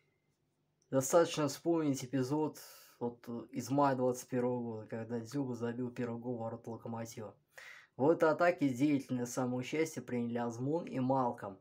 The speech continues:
Малком, Малком, Малком! В тот самый сезон, в который у него получалось, пожалуй, меньше всего.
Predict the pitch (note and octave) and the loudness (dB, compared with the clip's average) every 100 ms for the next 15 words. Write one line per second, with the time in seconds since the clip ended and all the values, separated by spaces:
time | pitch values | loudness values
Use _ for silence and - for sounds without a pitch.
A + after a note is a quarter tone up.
0 | _ A#2 A#2 D3 D#3+ D3 C3+ G#2+ G2+ A#2+ | _ -2 4 6 6 4 2 -2 -4 -2
1 | B2 D#3+ F#3 - B2+ G#2 - A#2+ A2+ C#3 | 4 8 8 6 2 0 -6 -6 0 6
2 | E3 F3+ F3+ E3+ C#3+ B2+ A#2+ A2 _ _ | 10 10 8 2 2 4 2 -2 _ _
3 | _ _ _ _ _ _ - D#3 D3+ C3+ | _ _ _ _ _ _ -6 2 2 2
4 | - C#3+ C3+ B2+ C3+ B2 D3 G3 F#3+ C#3+ | 4 4 4 0 -2 0 4 4 2 0
5 | B2+ B2+ B2+ B2 B2 D3+ - C3 - D3+ | 0 0 0 0 -2 -2 -2 -4 0 0
6 | D3+ - A#2+ A#2+ A#2+ C3+ C3 - - C3+ | 0 -2 0 2 2 0 -2 -6 -6 -4
7 | B2 A2 | -2 -4